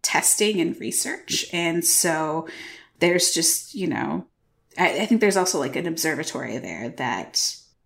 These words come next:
they, it, you can't have Wi-Fi or it'll mess with the observatory and the scopes and what they do.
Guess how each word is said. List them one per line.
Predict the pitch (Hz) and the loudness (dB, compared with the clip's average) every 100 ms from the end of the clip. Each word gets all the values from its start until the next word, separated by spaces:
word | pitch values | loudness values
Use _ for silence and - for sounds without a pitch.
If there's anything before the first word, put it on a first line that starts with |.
| - | 0
they, | 170 | 0
it, | 165 175 - 226 | 2 -2 -2 -4
you | 185 180 | -2 0
can't | - | 0
have | 160 156 | 0 -2
Wi-Fi | 123 135 - - | -4 -4 -4 -6
or | 160 | -6
it'll | 160 156 | -4 -2
mess | 180 170 - | -2 -2 -2
with | 170 | -4
the | 170 | -4
observatory | 156 160 131 160 - 151 147 | -4 -2 -4 -4 -4 -2 -2
and | 131 | -2
the | 120 | 0
scopes | - 104 85 - | 0 -2 -4 -2
and | 147 - - | -2 -4 -6
what | 175 165 | -6 -2
they | 156 | -4
do. | - - 156 | -4 -8 -10